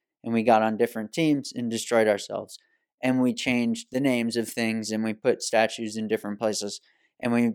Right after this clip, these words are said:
changed the color of the flags, but we were, you know, it was the same earth, it was the same place, and sometimes we made cool stuff where we, you know, did violent things, and sometimes then, um, uh, cool stuff happened generations later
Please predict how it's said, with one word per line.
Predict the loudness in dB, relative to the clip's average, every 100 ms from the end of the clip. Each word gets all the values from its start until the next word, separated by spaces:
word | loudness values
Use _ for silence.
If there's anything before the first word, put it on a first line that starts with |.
| -2
changed | 0 0 0
the |
color | 0 4 6 4
of | 2
the | -2
flags, | 2 4 6 4 0 -10 _ _ _ _
but | 2 4
we | 8 8
were, | 8 8
you | 6
know, | 8 8
it |
was | 6 4
the | 0
same | 2 2 2
earth, | -2 -4
it | -4
was | -2 -2
the |
same | -2 0 -2
place, | -2 0 0 -4 -8
and | -6
sometimes | -2 0 2 2 0 0
we | 2 2 -2 _ _ _ 6
made | 8 8 6 -6 -20 _
cool | 6 6
stuff | 8 6 6 -4 _ _
where | 4 4
we, | 6 4 2 -4 _ _ _
you | -2
know, | -2 0
did | 0 2
violent | 4 4 0 -4 -10
things, | -8 -6 -8 -14 -20 _ _ _ _
and | 0 2
sometimes | 2 0 2 2 2 0 -4 -12
then, | 0 2 4
um, | 2 2 0 -2 -6 -14 _ _ _ _ _
uh, | -4 -2 0
cool | 6 6
stuff | 6 2 4
happened | 2 2 0 2
generations | 2 2 0 -2 -4 -4
later | 2 4 4 -2